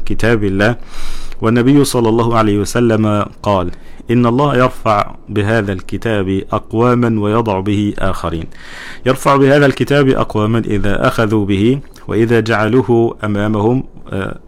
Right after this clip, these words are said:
فبفضل الله عز وجل فإنه يقودهم إلى الجنة. أما الأمة التي لا تأخذ بكتاب الله ولا، آه،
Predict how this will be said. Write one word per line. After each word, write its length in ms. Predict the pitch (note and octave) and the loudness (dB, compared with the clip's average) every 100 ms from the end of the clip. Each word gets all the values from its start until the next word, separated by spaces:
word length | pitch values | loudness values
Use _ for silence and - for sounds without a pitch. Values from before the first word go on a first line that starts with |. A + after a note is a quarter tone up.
| - | -12
فبفضل 460 | A2 G#2 A2+ B2 | -6 -4 -2 0
الله 140 | B2 B2+ | 2 2
عز 180 | A#2 A2+ | 2 2
وجل 240 | C3+ C3+ | 0 0
فإنه 420 | - B2+ B2 B2 | 0 0 2 2
يقودهم 500 | A2+ - C3 G#2+ G#2 G#2 | 2 0 0 0 -2 -2
إلى 260 | G2 F#2+ - | -2 -2 -4
الجنة. 420 | E2+ E2 D#2 D#2 - - - - - - | -6 -4 -4 -8 -10 -6 -4 -4 -2 2
أما 400 | D3+ C#3+ C#3 C3 | 4 4 4 2
الأمة 340 | C3 E3 D#3 | 2 4 4
التي 340 | B2+ B2 A#2 A2 | 4 2 2 2
لا 100 | G#2+ | 2
تأخذ 320 | - - A2 | 0 -2 -2
بكتاب 540 | G2 G2 G#2 A2+ G2+ | -2 -4 -2 -2 0
الله 260 | F#2+ F#2+ F2 - - - G2 | -2 -2 -6 -10 -20 -16 -4
ولا، 540 | A2 A#2 A#2 A#2 A2+ - - - - - - | 0 4 4 4 2 -4 -20 -18 -20 -12 -6
آه، 720 | G2 F#2+ F#2+ F#2 F#2 F#2 - | -2 -2 -2 -2 -4 -4 -6